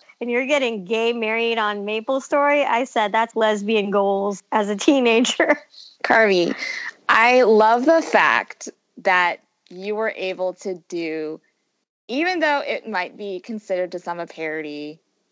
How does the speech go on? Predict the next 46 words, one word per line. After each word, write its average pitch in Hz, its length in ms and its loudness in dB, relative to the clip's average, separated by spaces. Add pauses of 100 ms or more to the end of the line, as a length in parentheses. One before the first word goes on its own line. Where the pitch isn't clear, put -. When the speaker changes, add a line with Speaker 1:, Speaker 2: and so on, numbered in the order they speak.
(100)
Speaker 2:
but 185 340 0
you 196 240 -10
were 277 220 -2
able 190 320 -4
to 233 200 -10
do 175 520 -6 (100)
gay 175 240 -6
marriage, 156 480 -8
to 202 100 -4
do 208 280 -4
a 180 80 -4
life 165 580 -4
event 151 720 -8 (180)
online 160 920 -4 (120)
in 185 120 -6
a 202 60 -4
space 185 460 -4
that 175 160 -6
was 180 140 -6
created 185 360 -6
where 170 140 -6
you 170 220 -8
can 185 220 -8
be 170 220 -2
yourself 160 600 -2
and 165 180 -8
do 165 160 -2
things 160 460 -6
like, 156 380 -2
I - 100 -4
guess, 165 260 -4
kill 165 200 -2
mushrooms. 160 760 -4 (140)
I - 140 0
only 165 240 -2
know 160 200 -2
from - 180 -8
watching - 300 -4
my - 80 -8
cousins 180 280 -8
play - 120 -10
MapleStory. - 360 -6
I - 20 -4
haven't - 180 -6
played - 140 -4
MapleStory. - 440 -6